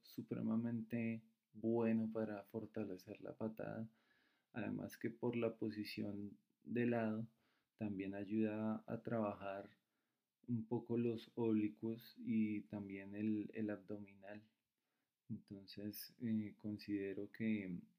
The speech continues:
que la patada lateral desde el fortalecimiento es muy bueno, es muy bueno que el nadador que ya ha tenido una adaptación al agua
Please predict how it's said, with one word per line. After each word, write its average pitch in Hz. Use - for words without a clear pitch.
que -
la 98
patada 98
lateral 101
desde 101
el 92
fortalecimiento 101
es 110
muy 123
bueno, 117
es 107
muy 120
bueno 123
que 113
el 113
nadador 104
que 123
ya 120
ha 120
tenido 123
una 127
adaptación 110
al 104
agua 101